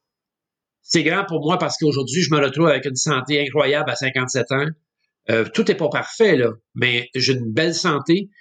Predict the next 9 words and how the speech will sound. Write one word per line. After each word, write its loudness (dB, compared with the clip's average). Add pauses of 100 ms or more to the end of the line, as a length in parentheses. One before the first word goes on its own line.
(160)
et 4
j'ai -2
le 0
désir 4
de 0 (100)
partir 0
encore 0
à 0
l'aventure. -2